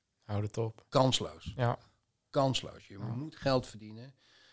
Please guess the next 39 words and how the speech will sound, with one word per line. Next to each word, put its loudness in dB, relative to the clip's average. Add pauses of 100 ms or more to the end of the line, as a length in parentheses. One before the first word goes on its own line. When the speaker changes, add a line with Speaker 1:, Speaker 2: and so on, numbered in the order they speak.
(140)
Speaker 2:
want -16
je -16
moet -12
dingen 0
weer 0
terug -8
kunnen -14
investeren, -6
je -14
moet -16
groeien. -16 (1000)
En, -12 (140)
ehm, -14 (400)
ja, -8 (240)
je -8
hebt -8
gewoon, -12 (100)
ja, -14
je -20
hebt, -20 (160)
die -20
maatschappij -8
leven -8 (240)
wij, -20
je -20
hebt -10
gewoon -14
geld -12
nodig, -20
Speaker 1:
Ja. -18
Speaker 2:
klaar. -20
En -14 (140)
geld -2
is -6
ook -8
helemaal 4
niet, 2
eh, -10 (300)
het, -18